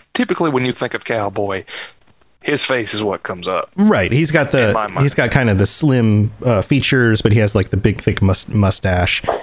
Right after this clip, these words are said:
Speaker 2: He's a, he's an older guy now. Are, are you, are you thinking, like, an older Sam Elliott or a younger
Speaker 1: I'm
Speaker 2: Sam Elliott?
Speaker 1: thinking, like, um, I had it pulled up here, uh, the name of the movie. Uh, sort of like a,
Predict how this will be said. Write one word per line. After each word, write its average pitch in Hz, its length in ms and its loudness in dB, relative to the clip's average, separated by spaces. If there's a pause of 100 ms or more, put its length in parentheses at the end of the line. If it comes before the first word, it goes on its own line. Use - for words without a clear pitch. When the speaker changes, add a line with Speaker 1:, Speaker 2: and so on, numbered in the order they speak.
(100)
Speaker 2:
He's 117 200 2
a, 110 100 0
he's 123 180 2
an 107 80 2
older 101 240 4
guy 92 220 4
now. 87 460 2
Are, 117 80 2
are 117 200 2
you, 123 240 2
are 113 140 4
you 110 100 4
thinking, 113 220 2
like, 95 100 2
an 104 120 4
older 131 280 4
Sam 147 240 2
Elliott 156 340 2
or 185 120 2
a 87 40 2
younger 123 280 2
Speaker 1:
I'm - 40 0
Speaker 2:
Sam 139 200 0
Elliott? 139 240 2
Speaker 1:
thinking, 196 280 -2
like, 185 460 -4
um, 139 880 -4 (1120)
I - 80 -6
had 135 120 -2
it - 100 -6
pulled 110 340 -4
up 117 220 -6
here, 117 360 -6
uh, - 140 -8 (100)
the 127 60 -10
name 110 220 -4
of 110 60 -8
the 110 60 -4
movie. 107 680 -8 (580)
Uh, 131 840 -4 (1300)
sort 190 320 -2
of 151 80 -4
like 147 220 -4
a, 127 1120 -4